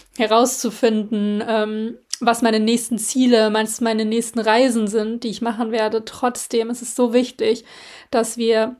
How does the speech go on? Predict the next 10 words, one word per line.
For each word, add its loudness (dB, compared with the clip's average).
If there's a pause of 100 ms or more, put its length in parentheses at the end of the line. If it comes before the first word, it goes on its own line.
dem -4
Fluss 0
des -2
Lebens 4
vertrauen, 0
ganz 0
viel -6
Vertrauen 0
schenken -6 (720)
und 2